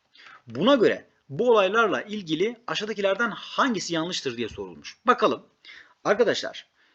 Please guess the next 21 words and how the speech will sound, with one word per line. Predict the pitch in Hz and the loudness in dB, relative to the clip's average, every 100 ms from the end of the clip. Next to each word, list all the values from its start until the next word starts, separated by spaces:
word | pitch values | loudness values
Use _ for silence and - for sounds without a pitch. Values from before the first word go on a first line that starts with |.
| _ - | _ 2
grafiği | 226 233 233 | 2 2 -2
incelediğimizde | 226 233 170 127 110 135 185 - | 0 2 2 0 -2 -4 -6 -6
bakın | - 151 | -4 -4
mitozda | 165 170 160 180 | -6 -4 -2 -2
kromozom | 185 147 147 170 170 | -2 -2 -2 -4 -4
sayısının | 127 - 151 | -6 -4 -8
sabit | 170 - 107 139 - | -8 -2 0 0 -4
kaldığını, | - 95 92 82 - - _ _ _ _ _ _ _ _ - | -4 -6 -8 -14 -18 -20 _ _ _ _ _ _ _ _ -6
mayozda | 117 117 139 135 214 240 - 110 | 0 6 6 6 4 2 -8 -4
yarıya | 117 127 170 | -2 2 4
indiğini, | 196 156 110 98 110 202 - _ _ _ _ - | 2 -2 -6 -10 -10 -12 -18 _ _ _ _ 2
döllenmede | 131 151 170 202 247 | 4 4 2 0 0
ise | 196 - 240 - - - | 2 0 0 -4 -16 -6
iki | 165 - | -6 -2
katına | 202 190 165 | -2 -2 -6
çıktığını | - - 180 | -6 -4 -2
görüyoruz. | 156 127 90 - - _ _ _ _ | 0 0 -2 -14 -20 _ _ _ _
Peki | 208 208 135 - - | -6 -4 -8 -14 -8
şıklara | - - - 156 | -4 -2 0 0
bakalım | 143 127 101 | 0 -2 -4
şimdi. | 95 98 - | -6 -8 -14